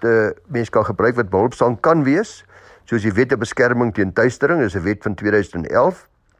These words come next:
wat enige slagoffer, ook kinders wat deur onderwysers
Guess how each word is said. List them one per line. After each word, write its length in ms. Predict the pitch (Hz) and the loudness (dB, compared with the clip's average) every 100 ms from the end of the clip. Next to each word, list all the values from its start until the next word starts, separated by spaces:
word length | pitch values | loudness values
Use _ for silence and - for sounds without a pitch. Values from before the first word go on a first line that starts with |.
| _ | _
wat 180 | - - | -12 -2
enige 300 | 143 165 160 | 0 2 -2
slagoffer, 580 | - 127 120 110 170 - | 0 0 0 -2 -2 0
ook 220 | 175 202 | -2 0
kinders 380 | 190 165 147 - | 0 0 -2 -2
wat 260 | 117 - | -2 -2
deur 380 | - 110 104 82 _ _ - - - - | -2 0 0 -4 _ _ -20 -20 -20 -4
onderwysers 1000 | 117 107 110 135 139 - - - - | 0 2 2 2 0 -2 -6 -14 -18